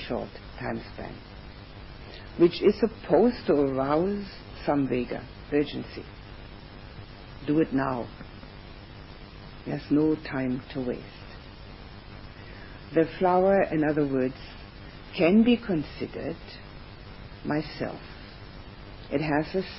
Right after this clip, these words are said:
same aspect of impermanence,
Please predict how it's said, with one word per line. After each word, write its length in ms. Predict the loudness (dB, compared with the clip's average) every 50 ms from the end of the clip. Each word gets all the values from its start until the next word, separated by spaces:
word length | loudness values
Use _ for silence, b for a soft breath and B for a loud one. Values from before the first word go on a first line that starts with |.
| 2
same 580 | 6 6 8 8 6 4 4 2 2 2 0 0 -2 -8 -14 -14 B B B B B B B B -14 -16 -16 -14 -14 -16 -16 -16 -16 -16 -10 -4 2
aspect 640 | 2 2 2 0 -4 -4 -4 -4 -4 -4 -6 -6 -2
of 160 | 0 0 0 0 2
impermanence, 800 | 2 2 2 2 4 4 6 6 6 4 2 2 0 -2 -4